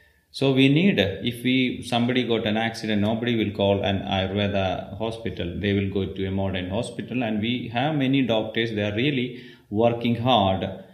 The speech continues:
from morning till evening to save life.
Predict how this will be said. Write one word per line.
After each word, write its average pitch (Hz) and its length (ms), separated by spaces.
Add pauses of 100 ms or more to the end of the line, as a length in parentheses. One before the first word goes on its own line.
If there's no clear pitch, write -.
(220)
from 110 200
morning 110 320
till 110 100
evening 117 520
to 113 80
save 131 360
life. 92 340